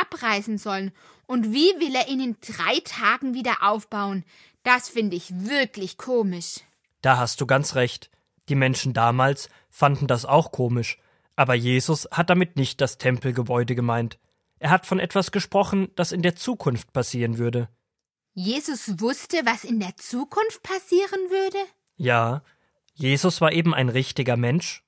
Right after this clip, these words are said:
Speaker 2: aber er war und ist auch Gott. Er hatte Gefühle wie wir Menschen, aber er wusste auch Dinge, die kein Mensch wissen kann. Er kannte Gottes Plan und wusste, dass Gott eigentlich nicht im Tempel wohnen wollte, sondern in den Herzen der Menschen.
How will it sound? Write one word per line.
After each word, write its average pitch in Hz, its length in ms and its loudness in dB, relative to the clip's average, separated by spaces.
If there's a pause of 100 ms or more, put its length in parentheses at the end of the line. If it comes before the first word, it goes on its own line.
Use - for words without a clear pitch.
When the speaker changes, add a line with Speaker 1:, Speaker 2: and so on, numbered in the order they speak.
(140)
Speaker 2:
aber 170 260 2
er 135 140 2
war 120 340 0
und 120 240 -4
ist - 400 -6
auch 147 180 2
Gott. - 320 -2 (640)
Er 117 100 -4
hatte 123 160 0
Gefühle 175 500 2
wie 180 120 2
wir 156 120 6
Menschen, 165 400 2 (260)
aber 208 220 2
er 208 100 4
wusste 208 320 0
auch 143 140 -2
Dinge, 151 280 4
die 139 140 -2
kein 151 360 4
Mensch 151 300 2
wissen 143 280 -2
kann. 120 280 -4 (520)
Er 123 80 -4
kannte 139 340 0
Gottes 147 340 2
Plan 135 340 4
und 170 200 0
wusste, 180 320 0
dass 143 220 2
Gott 151 280 2
eigentlich 135 440 2
nicht 139 200 0
im 113 140 -2
Tempel 127 400 0
wohnen 151 280 4
wollte, 151 340 4 (280)
sondern 127 360 0
in 131 120 -4
den 117 120 -2
Herzen 127 520 2
der 143 120 4
Menschen. 123 500 0